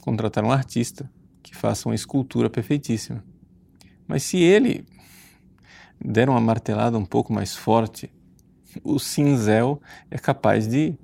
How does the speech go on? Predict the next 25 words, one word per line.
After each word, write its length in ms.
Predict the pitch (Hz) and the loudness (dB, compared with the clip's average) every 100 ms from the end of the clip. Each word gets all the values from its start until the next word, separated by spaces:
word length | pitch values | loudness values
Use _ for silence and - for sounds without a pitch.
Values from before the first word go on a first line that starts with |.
| _ | _
estragar 420 | - - 123 107 117 | -14 -2 -2 0 -4
tudo. 320 | - 104 - - - _ _ _ _ _ _ _ _ _ - _ _ _ _ _ _ _ _ - | -4 -6 -6 -18 -20 _ _ _ _ _ _ _ _ _ -20 _ _ _ _ _ _ _ _ -6
Então, 400 | 123 - 160 214 _ _ _ - | -4 -2 -2 -6 _ _ _ -10
existe 300 | 127 135 - | -6 -6 -4
uma 80 | 147 | -4
outra 160 | 147 | -2
maneira 340 | 170 175 160 110 | -2 0 -2 -2
de 100 | 107 | -4
fazer 440 | - 98 101 113 - - - _ _ _ | -4 -2 -2 -4 -10 -20 -20 _ _ _
de 140 | - - | -18 -8
forma 300 | - 120 107 | 0 2 2
muito 220 | 120 143 | 0 0
mais 300 | 135 123 120 - | 0 -2 -4 -10
vantajosa 1200 | 117 95 117 117 - 110 104 90 92 92 92 - - _ _ _ | -8 -2 -2 -2 -4 -4 -4 -4 -4 -4 -8 -12 -18 _ _ _
uma 160 | - 113 | -6 -2
imagem, 420 | 113 95 85 - - _ | 0 -2 -4 -10 -20 _
que 80 | - | -6
é 20 | |
através 380 | 151 165 131 131 | -2 0 2 0
do 200 | 123 165 - - | 0 -2 -6 -12
molde, 920 | 117 110 113 110 107 107 98 107 117 151 | -4 0 4 4 4 2 -2 -4 -6 -8
através 320 | 127 120 117 | -4 0 0
de 80 | 110 | 0
uma 260 | 123 147 - _ _ _ _ | -2 -2 -6 _ _ _ _
forma. 960 | - - - 131 127 127 120 123 127 | -20 -20 2 6 6 6 2 0 -2